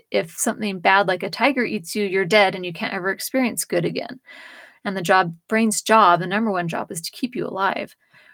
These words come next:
So the brain puts more priority on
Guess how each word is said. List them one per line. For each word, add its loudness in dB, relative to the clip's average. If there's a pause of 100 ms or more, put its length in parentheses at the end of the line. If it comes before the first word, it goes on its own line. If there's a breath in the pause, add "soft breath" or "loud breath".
(120 soft breath)
So 0
the 0
brain 0 (200)
puts 0
more -2 (280)
priority 2
on -10